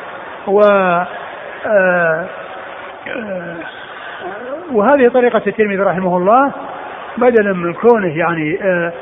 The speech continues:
لأنه أراد الاختصار ولم يرد أن يطول الكتاب وأن يأتي بالشواهد وكل حديث جاء عن صحابي آخر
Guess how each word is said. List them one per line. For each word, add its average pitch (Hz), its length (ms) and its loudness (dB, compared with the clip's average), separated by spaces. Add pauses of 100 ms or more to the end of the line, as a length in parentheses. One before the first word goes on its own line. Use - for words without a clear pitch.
(200)
لأنه 233 400 4
أراد 269 220 6
الاختصار 254 560 4 (1160)
ولم 294 480 6
يرد 285 200 2
أن 247 140 2
يطول 233 500 6
الكتاب 202 640 6
وأن 185 260 2
يأتي 196 400 4
بالشواهد 190 720 4 (480)
وكل 202 420 4
حديث 196 420 2
جاء 190 300 0
عن 185 200 2
صحابي 190 500 0
آخر 208 400 2